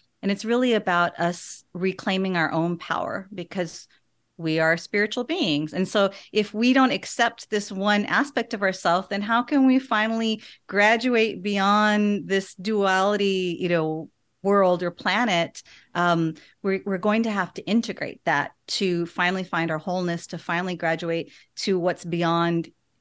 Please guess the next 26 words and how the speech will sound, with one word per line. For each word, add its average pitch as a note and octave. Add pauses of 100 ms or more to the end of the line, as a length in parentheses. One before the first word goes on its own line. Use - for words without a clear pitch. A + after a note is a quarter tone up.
this E3
duality D3+
world. D#3
But D3
as E3+
long F3+
as G3
we G3
think F3
that -
we're E3 (320)
fighting G3
and E3+
one F#3
side's F#3
the E3+
good F3+
side F3
and E3
one E3+
side's F3+
the E3
bad E3
side, F3 (180)
we're F3+
stuck -